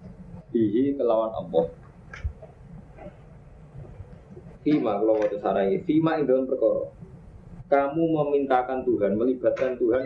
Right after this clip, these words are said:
fima ing dalam perkara. Bainakum wa ing dalam antarane sira kabeh.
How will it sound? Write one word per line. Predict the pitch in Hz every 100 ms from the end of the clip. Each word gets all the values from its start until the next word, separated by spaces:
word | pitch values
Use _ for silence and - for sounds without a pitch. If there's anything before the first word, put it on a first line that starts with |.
| -
fima | 131 131 123
ing | 113
dalam | 110
perkara. | 104 - 139 135 - - - - - - - - - - -
Bainakum | - 127 135 131 160
wa | 151 139
ing | 120
dalam | 120 131
antarane | 123 120 120 120 123 127
sira | 120 110
kabeh. | 104 104 -